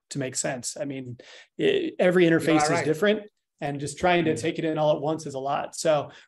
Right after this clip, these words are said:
Speaker 1: we'll do another demo with the defibrillator, and I'll go through kind of what we covered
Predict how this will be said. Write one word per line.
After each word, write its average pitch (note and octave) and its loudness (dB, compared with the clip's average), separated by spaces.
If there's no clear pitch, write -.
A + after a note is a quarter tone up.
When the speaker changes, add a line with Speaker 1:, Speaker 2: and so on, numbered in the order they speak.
Speaker 1:
we'll E3+ 4
do A3 2
another G3 2
demo E3 -2
with D3+ -6
the D3 -6
defibrillator, F3+ 0
and D3+ -2
I'll D3 -2
go D#3+ 0
through D#3 -2
kind E3+ -2
of D3 -2
what F3+ -2
we D3+ -6
covered E3 -2